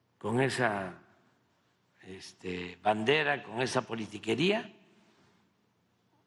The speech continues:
se ha enriquecido. Pero ahora, este, se descubre, ¿no?,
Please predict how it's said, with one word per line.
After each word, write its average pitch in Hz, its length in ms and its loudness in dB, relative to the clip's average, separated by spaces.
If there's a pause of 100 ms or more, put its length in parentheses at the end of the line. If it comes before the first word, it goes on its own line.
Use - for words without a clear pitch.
(240)
se 151 100 6
ha - 20 8
enriquecido. 139 680 2 (3250)
Pero 120 200 4
ahora, 143 460 4 (1300)
este, 101 640 0
se 113 180 2
descubre, 139 640 2
¿no?, 160 200 -2